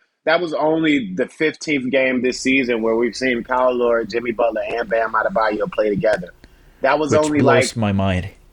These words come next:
Speaker 1: Right. That was only, like, I wanna say right at double digits, nine, no more than twelve games last night, um,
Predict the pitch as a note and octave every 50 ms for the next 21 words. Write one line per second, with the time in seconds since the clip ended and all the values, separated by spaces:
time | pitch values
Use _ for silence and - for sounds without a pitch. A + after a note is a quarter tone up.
0 | _ - _ _ - C#3+ E3 E3+ D3 A#2+ A#2+ C#3 C#3 D#3 D#3+ E3 D#3 D#3 D#3 D#3
1 | D#3 D#3 D3+ C#3+ C3+ C#3 C#3 C3+ - - - - _ _ _ _ _ _ _ _
2 | _ B2+ C#3 D3+ E3 E3+ F3 E3 - - F3 E3 D#3+ D#3 D#3 D3 C3 A2+ A#2 A#2
3 | C3 C#3+ D#3+ F3 E3+ - - - B2 B2+ C#3+ D3 C#3 - D#3+ D#3 D3 D#3+ D3+ C#3
4 | D#3 D#3+ D3+ C#3+ D#3 D3 G#2 A2+ B2+ B2 C3 C3 C#3 C#3+ D3+ D3+ D3+ D3+ D#3 D3+
5 | C3 C3 C3+ D3 D3 D3+ D3 D3+ D#3 D3+ C#3 C3+ B2 A#2 A2+ A2 - _ _ -
6 | - - - - E3+ E3+ E3 D#3+ D#3 C#3+ C3+ A#2+ C#3+ D3 D#3 D#3 D3+ C3+ B2+ G#2+
7 | A2 B2 B2 A#2+ A#2+ A#2 - C3 B2 A#2 A#2 A#2 A2 - - - - - - -
8 | - - A#2+ B2+ B2 A#2+ A2+ A2+ A#2+